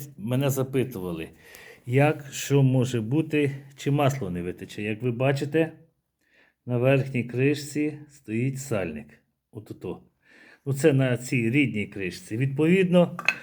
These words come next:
е, на його теж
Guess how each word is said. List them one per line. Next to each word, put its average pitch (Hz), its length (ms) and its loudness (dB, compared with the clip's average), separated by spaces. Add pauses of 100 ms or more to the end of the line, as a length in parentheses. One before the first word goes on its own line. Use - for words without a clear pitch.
(680)
е, 110 500 2 (440)
на 123 160 2
його 147 600 4 (1000)
теж 151 380 2